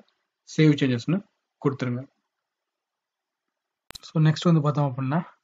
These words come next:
titles and மெட்டான்னு இருக்குல்ல, அதை கிளிக் பண்ணுங்க. So, இதுல இந்த ரோபோட்ஸ், மெட்டா இதெல்லாம் பெர்ஃபெக்ட்டா தான் இருக்கும். ஆ, செப்பரேட்டா கேரக்டர் வேணும்னா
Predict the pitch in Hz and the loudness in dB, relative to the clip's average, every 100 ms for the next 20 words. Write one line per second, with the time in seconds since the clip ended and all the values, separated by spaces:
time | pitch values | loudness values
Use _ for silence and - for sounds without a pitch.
0 | _ _ 156 156 165 156 151 135 143 131 | _ _ 2 2 4 2 2 2 -2 -4
1 | 123 156 - _ 147 143 135 131 139 127 | -4 -6 -6 _ -4 -4 -4 -4 -4 -4
2 | 127 160 _ _ _ _ _ - 160 156 | -4 -8 _ _ _ _ _ 0 2 4
3 | 151 147 151 156 156 135 147 143 143 135 | 4 4 4 2 0 0 0 0 -2 -2
4 | 135 156 135 135 131 120 135 - _ _ | -4 -6 -4 -4 -4 -6 -8 -10 _ _
5 | _ _ _ _ _ 175 165 165 160 151 | _ _ _ _ _ 2 4 4 2 0
6 | 180 175 151 139 151 139 131 143 | 4 4 2 0 -2 -2 0 0